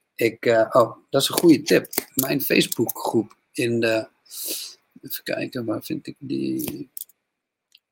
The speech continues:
In de chat. Even kijken,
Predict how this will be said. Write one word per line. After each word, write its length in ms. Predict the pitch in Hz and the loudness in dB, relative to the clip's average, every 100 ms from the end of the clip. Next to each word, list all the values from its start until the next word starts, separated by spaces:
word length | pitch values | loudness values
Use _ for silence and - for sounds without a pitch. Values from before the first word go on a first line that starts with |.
| _ | _
In 200 | - 135 | -4 -2
de 160 | 113 - - | 0 -4 -6
chat. 400 | - - - - - - _ _ _ _ _ _ _ _ _ _ | -2 -2 0 -4 -6 -20 _ _ _ _ _ _ _ _ _ _
Even 260 | - - | -12 -6
kijken, 460 | - 131 127 - | -2 0 -2 -6